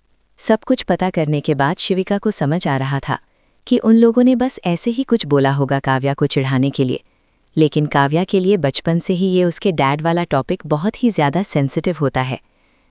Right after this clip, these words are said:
जिस पर बात होते ही वो बहुत ज्यादा दुखी हो जाती है।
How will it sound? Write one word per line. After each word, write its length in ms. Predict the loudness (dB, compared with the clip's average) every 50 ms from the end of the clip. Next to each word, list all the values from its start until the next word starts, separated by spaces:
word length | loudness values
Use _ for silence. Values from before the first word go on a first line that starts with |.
| _ -4 0
जिस 180 | 0 0 0
पर 160 | 0 0 0
बात 280 | 2 2 2 2 2 0
होते 260 | -2 -2 0 0 0
ही 200 | 0 0 -2 -6 -6 _ _ _ _ _ _ 2
वो 100 | 2 4
बहुत 380 | 4 2 0 0 0 -2 0
ज्यादा 260 | 0 0 0 0 0 0
दुखी 280 | -2 -2 -4 -2 -2
हो 140 | 0 0 0
जाती 300 | 0 0 -2 -2 -4 -4
है। 180 | -4 -6 -8